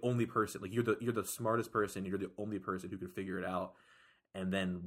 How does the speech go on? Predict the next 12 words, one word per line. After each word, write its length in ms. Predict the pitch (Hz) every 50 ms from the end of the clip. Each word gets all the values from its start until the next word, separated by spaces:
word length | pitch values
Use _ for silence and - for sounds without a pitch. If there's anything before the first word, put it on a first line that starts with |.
| 95 104
once, 320 | 113 110 110 107 - - -
and 100 | 110 107
if 100 | 101 95
you 100 | 104 104
know 280 | 98 101 104 117 127 120
that, 200 | 110 98 95 95
and, 80 | 87 95
like, 80 | 92 95
that's 240 | 95 92 - - - _ _ _ _ _ _ -
to 200 | - - 131 120
be 160 | 113 110 101
true, 560 | - - 117 113 104 98 95 87 85 87